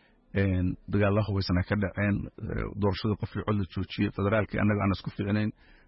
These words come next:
dagaalkii S S C iyo Somaliland uu dhacay, S S C arrimaheedu ay ku jiraan, een, maxaa la yidhahdaa, question ay ku jireen oo dood badan ay ka jirtay, iyo weliba isimada oo laftigoodii,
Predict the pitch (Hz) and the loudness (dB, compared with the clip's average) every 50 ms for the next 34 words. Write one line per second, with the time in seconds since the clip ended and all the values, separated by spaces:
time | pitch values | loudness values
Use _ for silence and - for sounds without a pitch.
0 | _ - - 104 110 113 113 101 - - - - - 107 107 104 - - 113 110 | _ -4 -2 2 4 4 4 2 0 -2 -2 -2 -2 -2 -2 -4 -4 -2 -2 0
1 | 110 107 104 101 101 98 95 95 90 - - 95 104 107 107 104 101 95 90 95 | 0 0 0 0 0 0 0 0 -2 -2 0 0 2 2 2 2 2 2 2 0
2 | 98 101 104 90 - - 107 107 - - 104 - 104 98 - - 113 107 - - | 0 -2 -2 -2 0 0 0 2 0 -2 -4 -4 -6 -8 -4 -2 -2 0 0 0
3 | 95 113 117 117 117 107 98 101 - 101 95 - 107 - - 110 110 104 95 - | 2 2 4 4 4 2 0 0 -2 -2 -2 -4 -4 -2 0 0 0 0 0 -4
4 | - _ _ _ _ - - - - - - - _ _ _ _ - 104 104 101 | -8 _ _ _ _ -20 -20 -20 -20 -20 -20 -20 _ _ _ _ -2 0 0 0
5 | 101 95 113 113 107 104 101 98 92 92 90 - - - - _ - - 120 120 | 0 0 0 0 0 0 0 0 0 -2 -2 -4 -8 -14 -20 _ 0 2 2 2
6 | - 113 104 98 - - 92 - - 104 110 110 107 101 98 95 95 95 98 107 | 4 2 0 0 0 -2 -4 -2 0 0 2 2 0 0 0 -2 -2 0 0 0
7 | 110 113 110 110 107 101 98 98 - 104 - - 101 - - 120 - - - 147 | 0 2 2 2 2 2 2 0 -4 -6 -6 -8 -8 -6 -6 -6 -6 -4 -2 0
8 | 170 175 160 160 156 147 - - 110 - - 123 135 139 123 - - 104 104 110 | 2 4 4 4 2 0 -2 -4 -6 -2 2 2 2 2 2 0 0 0 0 0
9 | - - - 110 117 117 107 104 98 | -2 -2 0 0 2 2 2 0 -2